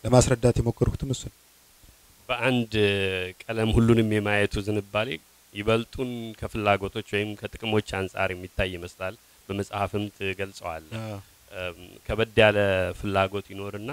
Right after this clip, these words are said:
Speaker 2: ያን ለማም-፣ ለማም-፣ ለማሳካት ከታሪ-፣ ከታሪኩ ይልቅ ለማለት ወደ ፈለጉት የመሄድ ዝንባሌ አለ። እሱን፣ እሱን የሚሉ ሰዎች እነኚህን ቢያጣጥሉ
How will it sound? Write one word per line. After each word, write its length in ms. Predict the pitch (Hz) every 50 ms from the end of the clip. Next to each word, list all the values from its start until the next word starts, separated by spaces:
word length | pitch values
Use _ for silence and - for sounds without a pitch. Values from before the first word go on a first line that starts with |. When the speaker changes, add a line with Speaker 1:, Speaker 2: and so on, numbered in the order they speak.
| 151
Speaker 2:
ያን 220 | 135 110 110 113 113
ለማም-፣ 360 | 113 110 107 110 110 110 - - 104
ለማም-፣ 380 | 101 101 104 104 101 101 104 101 - 104
ለማሳካት 720 | 104 104 104 113 113 113 - - 120 117 - 160 180 - - - _ _ _
ከታሪ-፣ 400 | - 127 - 147 135 139 135 135 131 - _ _
ከታሪኩ 420 | - - 120 - 120 123 131 - -
ይልቅ 220 | 143 135 165 202 - - _ _ _ _ _ -
ለማለት 360 | 113 123 127 135 135 135 131 -
ወደ 120 | 135 113 107
ፈለጉት 400 | - 113 107 104 101 98 101 -
የመሄድ 340 | 101 92 95 95 98 92 92
ዝንባሌ 460 | 90 92 95 90 87 - 90 90 90 90
አለ። 180 | 90 90 92 120 135
እሱን፣ 300 | - - - 123 113 110 104 101 - - _ - _ _ _ _
እሱን 200 | - - - 165
የሚሉ 240 | 147 135 127 123 117 110
ሰዎች 360 | - 110 104 110 113 113 - - 117 101 95 95 98 98
እነኚህን 460 | 98 98 98 98 101 101 101 104 104 98
ቢያጣጥሉ 520 | 95 95 98 - - - 104 - - 147